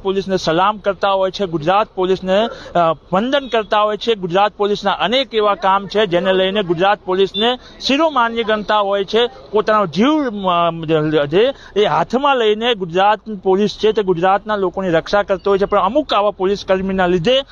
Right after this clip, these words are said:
જે આખી ગુજરાત પોલીસ છે તેનું નામ છે તે નીચે પડે છે. કેટલાક બીજા વડીલો છે, આપણે એમની સાથે વાત કરીશું. અ, કાકા, શું કહેશો, જે રીતની ઘટના બની છે,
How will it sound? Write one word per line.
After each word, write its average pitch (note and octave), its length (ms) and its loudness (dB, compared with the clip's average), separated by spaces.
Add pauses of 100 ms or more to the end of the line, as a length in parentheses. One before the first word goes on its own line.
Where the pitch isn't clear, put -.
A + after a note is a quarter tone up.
(240)
જે F#3+ 60 2
આખી E3+ 200 -4
ગુજરાત D#3+ 500 0
પોલીસ F#3 240 -2
છે G3+ 240 0
તેનું G3+ 260 -2
નામ F3 300 0
છે G#3+ 280 -2 (280)
તે G3+ 80 2
નીચે G3 280 -2
પડે A3+ 200 0
છે. B3+ 140 -2
કેટલાક G#3+ 240 -2
બીજા F3+ 200 0
વડીલો G#3 380 2
છે, A3 120 0
આપણે F#3+ 200 0
એમની F#3 180 0
સાથે F3+ 280 0
વાત F3 200 2
કરીશું. G3+ 320 -4 (320)
અ, D3 120 2
કાકા, A3+ 200 0
શું C#4 220 -4
કહેશો, A#3+ 280 0
જે E3+ 200 -2
રીતની A3 320 -2
ઘટના G3+ 380 -2
બની F#3 260 -2
છે, A3 300 0